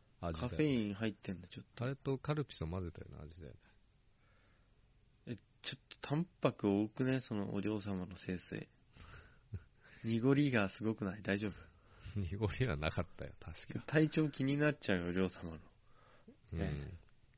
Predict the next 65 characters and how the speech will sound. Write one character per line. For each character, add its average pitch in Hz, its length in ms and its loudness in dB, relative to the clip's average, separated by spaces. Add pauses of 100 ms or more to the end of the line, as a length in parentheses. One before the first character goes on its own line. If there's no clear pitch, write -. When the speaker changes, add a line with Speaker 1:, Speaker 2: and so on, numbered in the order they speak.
(380)
Speaker 1:
大 127 260 0
変 170 200 2
だ 180 80 4
よ 113 80 6
ね、 95 260 4
生 87 300 -2
産 80 200 -2
す - 140 -8
る 80 60 -6
の - 160 -8
ね。 101 180 -2 (880)
あ 92 60 -6
れ 92 120 -6
も - 120 -10
ね。 98 180 -2 (160)
Speaker 2:
大 127 200 -8
変 147 180 -6
だ 151 120 -2
ろ 95 240 -2 (180)
う。 92 60 -6
Speaker 1:
一 - 200 -12
日 104 640 -4
一 101 200 -8
リ 139 100 -4
ッ - 60 -10
タ 131 120 -4
ー 127 40 -2
ぐ 127 80 -2
ら 82 80 2
い 73 40 -4
し - 100 -12
か - 120 -14 (600)
作 - 200 -10
れ 101 100 -4
な 82 100 -6
い 64 60 -8
ん - 20 -10
じ 78 80 -14
ゃ - 40 -14
な - 60 -14
い - 80 -16
か 92 140 -14
な 92 80 -12 (160)
と - 80 -18
思 - 80 -20
っ - 40 -20 (100)
て 87 80 -20
ね。 95 140 -14 (480)
Speaker 2:
う - 20 -8
ん。 107 40 -8
Speaker 1:
う 101 40 -6
ん。 95 80 -8 (920)
Speaker 2:
ど 151 120 0
ん 190 40 2
な 113 120 6
味 92 100 2
だ 90 60 0
っ 85 40 -6
た？ 117 100 -12
し - 120 -10
ょ 107 40 -12
っ - 40 -16
ぱ 151 140 2
か 135 80 4
っ 92 80 0